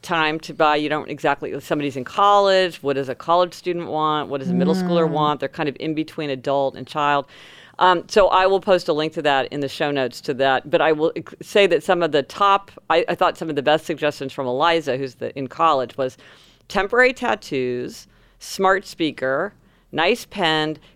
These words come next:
Speaker 1: command hooks. I didn't know what command hooks were. They're these amazing magical hook that, like, you can put on a wall and they will come off and not leave a mark. I just bought some and, like, I'm like, "Now we can hang
Speaker 2: Wow.
Speaker 1: Barnaby's collar on the wall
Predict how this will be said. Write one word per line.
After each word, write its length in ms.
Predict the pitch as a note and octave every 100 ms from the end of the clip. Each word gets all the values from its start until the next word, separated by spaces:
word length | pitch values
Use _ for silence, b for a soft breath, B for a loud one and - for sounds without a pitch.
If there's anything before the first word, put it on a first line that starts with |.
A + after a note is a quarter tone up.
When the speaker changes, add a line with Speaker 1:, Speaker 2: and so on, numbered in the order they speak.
| -
Speaker 1:
command 540 | G#3+ F#3+ A#3+ F4 D#4+
hooks. 420 | G#3 C#3+ C#3 - - B B B
I 120 | - C#4
didn't 180 | E4
know 80 | B3+
what 140 | F#3+ E3
command 320 | F#3 D#3+ D3+
hooks 200 | C#3+ -
were. 340 | C3+ C3 C3 -
They're 220 | G3 G3+
these 200 | F#3+ -
amazing 500 | F3 E3 E3+ F#3 A3
magical 460 | F#3+ D#3 D#3 D#3 D3
hook 380 | - G#3+ F#3 -
that, 220 | - D3 -
like, 220 | D3 -
you 80 | C#3+
can 100 | C#3
put 200 | F#3 F#3+
on 100 | F#3
a 60 |
wall 200 | D3+ C#3+
and 80 | A2+
they 80 | D3
will 120 | C#3
come 300 | - - F3
off 260 | D3+ D3 -
and 100 | C#3
not 200 | C3+ A#2
leave 120 | C3+
a 40 |
mark. 300 | C3 C#3+ C3 A#2+
I 80 |
just 200 | D3 D#3
bought 280 | A2 C#3+ C#3+
some 380 | - C3+ C3 C3
and, 100 | -
like, 160 | C3+ -
I'm 100 | B2+
like, 200 | C3 B2 b b b
"Now 120 | C3
we 60 | D#3
can 120 | D#3+
hang 180 | D3+ D3
Speaker 2:
Wow. 100 | C#3+
Speaker 1:
Barnaby's 680 | - D#3 D3+ D3+ D3 C3+ - b b
collar 520 | - A#3 A3 C#3 C#3+ - b b -
on 100 | D3+
the 60 |
wall 540 | D3 G#3+ D#3 D3+ F#3